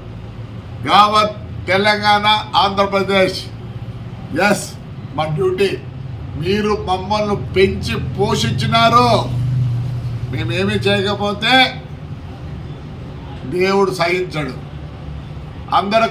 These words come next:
కాసుకోండి, ఎవరెవరు ఆక్యుపై చేసినారో దేవునివి. తగు విధంగా దాన్ని కలెక్ట్ చేస్తా,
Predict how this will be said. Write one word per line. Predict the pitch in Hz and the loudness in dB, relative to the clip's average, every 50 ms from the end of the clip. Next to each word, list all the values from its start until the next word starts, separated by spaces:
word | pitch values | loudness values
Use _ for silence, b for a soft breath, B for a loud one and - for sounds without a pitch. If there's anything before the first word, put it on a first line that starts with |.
| - 208 | 6 8
కాసుకోండి, | 214 226 226 - - 233 233 226 220 220 226 220 220 | 8 8 6 4 2 2 4 4 4 4 2 0 2
ఎవరెవరు | 226 226 233 233 226 220 220 226 | 2 4 4 6 8 8 8 8
ఆక్యుపై | 226 190 226 226 220 233 233 214 220 | 6 4 2 2 2 2 2 2 2
చేసినారో | 233 226 202 - 233 233 226 226 196 190 220 | 2 0 0 2 2 2 2 2 0 0 2
దేవునివి. | 233 247 240 240 247 247 240 247 254 262 262 - - - - - - - - - - - - - - - - - - - - - - - - - - - - - - - | 4 4 4 4 4 6 8 8 10 10 8 6 4 0 -4 -12 -14 -16 -16 -16 -16 -16 -16 -16 -14 -14 -12 -12 -12 -12 -12 -12 -12 -12 -12 -12 -12 -12 -12 -8 -2 2
తగు | 190 208 220 240 233 233 | 2 4 4 4 4 2
విధంగా | 226 233 247 240 240 247 247 233 233 | 2 0 0 0 0 0 0 4 4
దాన్ని | 226 233 233 240 247 220 - | 6 6 4 4 0 0 0
కలెక్ట్ | 226 226 247 247 - - - | 2 4 4 4 4 2 2
చేస్తా, | 233 240 226 - - - 247 254 | 2 2 2 0 2 6 8 10